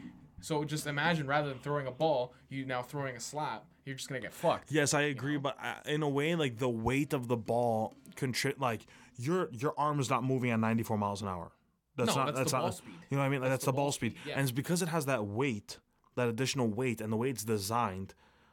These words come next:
Speaker 2: Like,
Speaker 1: Yeah.
Speaker 2: uh, we're getting
Speaker 1: Well,
Speaker 2: into
Speaker 1: no,
Speaker 2: physics.
Speaker 1: we're
Speaker 2: We're getting
Speaker 1: getting,
Speaker 2: into
Speaker 1: no, no,
Speaker 2: f-, hella
Speaker 1: we're t-,
Speaker 2: physics.
Speaker 1: the reason that happens, though, the reason the ball travels that fast is because you're creating levers with your body. That's why.
Speaker 2: Y-,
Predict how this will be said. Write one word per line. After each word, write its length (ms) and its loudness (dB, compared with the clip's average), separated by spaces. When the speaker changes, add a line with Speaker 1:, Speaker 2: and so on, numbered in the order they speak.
Speaker 2:
Like, 240 2
Speaker 1:
Yeah. 280 0
Speaker 2:
uh, 60 -4
we're 120 -2
getting 160 -2
Speaker 1:
Well, 120 0
Speaker 2:
into 100 -2
Speaker 1:
no, 60 2
Speaker 2:
physics. 340 -2
Speaker 1:
we're 60 0
Speaker 2:
We're 40 0
getting 240 2
Speaker 1:
getting, 60 -2
Speaker 2:
into 180 0
Speaker 1:
no, 60 0
no, 40 -
Speaker 2:
f-, 80 -2
hella 260 0
Speaker 1:
we're 60 -2
t-, 80 -4
Speaker 2:
physics. 280 -6
Speaker 1:
the 80 0
reason 320 -2
that 100 -6
happens, 420 -6
though, 140 -6
the 120 -10
reason 220 0
the 80 -2
ball 220 0
travels 440 -2
that 140 -6
fast 280 -6
is 40 -
because 200 -10
you're 100 -10
creating 380 -6
levers 360 -8
with 120 -12
your 100 -16
body. 380 -6
That's 240 -4
why. 240 -2
Speaker 2:
Y-, 80 -18